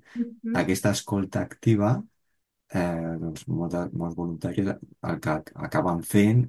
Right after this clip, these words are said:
Speaker 2: és aplicar-la fora també del telèfon.
Speaker 1: Ja.
Speaker 2: I quan, eh, potser escolto més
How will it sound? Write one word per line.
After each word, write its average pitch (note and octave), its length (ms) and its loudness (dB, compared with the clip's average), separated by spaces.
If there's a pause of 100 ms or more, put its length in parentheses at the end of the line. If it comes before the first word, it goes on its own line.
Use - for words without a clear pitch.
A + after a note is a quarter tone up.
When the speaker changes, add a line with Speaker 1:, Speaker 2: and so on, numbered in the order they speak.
Speaker 2:
és F2+ 320 0 (160)
aplicar-la F#2+ 1000 0
fora G2 480 0
també D2+ 320 -4
del D2+ 200 -6
telèfon. D2 460 -8 (120)
Speaker 1:
Ja. A#3 360 -4
Speaker 2:
I F2 200 -4
quan, E2 380 -2 (120)
eh, D#2+ 760 -4
potser E2+ 540 -4
escolto G2 720 0
més F#2+ 560 0